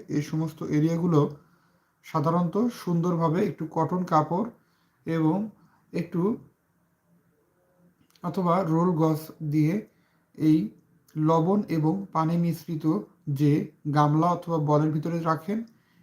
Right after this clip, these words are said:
এটি কিন্তু চিপে শুকিয়ে সুন্দরভাবে এই সমস্ত গ্রোইন এরিয়াগুলোকে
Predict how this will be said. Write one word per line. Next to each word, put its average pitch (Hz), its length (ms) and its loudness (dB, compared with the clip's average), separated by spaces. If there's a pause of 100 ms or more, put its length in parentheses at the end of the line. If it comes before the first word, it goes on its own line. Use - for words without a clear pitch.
(120)
এটি 151 240 -2
কিন্তু 175 340 -4 (200)
চিপে 196 320 -2 (260)
শুকিয়ে 208 500 -6
সুন্দরভাবে 170 600 -2
এই 175 100 0
সমস্ত 160 420 -6
গ্রোইন 160 380 0
এরিয়াগুলোকে 170 580 -2